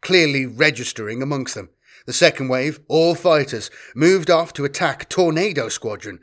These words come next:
which was escorting the highly vulnerable shuttle formation back to the Macarius. The remaining fighter group peeled away on a clear intercept path towards the Starhawk attack that Keitha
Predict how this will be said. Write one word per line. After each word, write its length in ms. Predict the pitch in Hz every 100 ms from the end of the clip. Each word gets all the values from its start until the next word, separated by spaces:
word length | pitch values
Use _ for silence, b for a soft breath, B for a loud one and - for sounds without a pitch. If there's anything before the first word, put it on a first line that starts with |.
| B B -
which 160 | 143
was 160 | 170 156
escorting 580 | 156 - 220 202 170 170
the 120 | 143
highly 340 | 165 180 175
vulnerable 480 | 135 175 170 147 160
shuttle 380 | - 196 175 151
formation 680 | 139 131 123 117 - 170 143 B 123
back 400 | 135 151 - -
to 100 | 139
the 80 |
Macarius. 720 | 143 135 151 131 104 95 - - B B -
The 80 |
remaining 420 | 156 170 185 226 196
fighter 380 | 196 185 160
group 300 | 139 135 - b b
peeled 300 | 190 202 196
away 400 | 170 180 175 175
on 120 | 156 135
a 60 |
clear 380 | - 175 165 170 165
intercept 580 | 170 143 139 147 135 -
path 380 | 151 123 113
towards 420 | 131 127 151 143 139
the 80 |
Starhawk 760 | - - 160 147 131 139 147 -
attack 520 | - - 147 - - B B -
that 180 | 131
Keitha 440 | - 185 151 143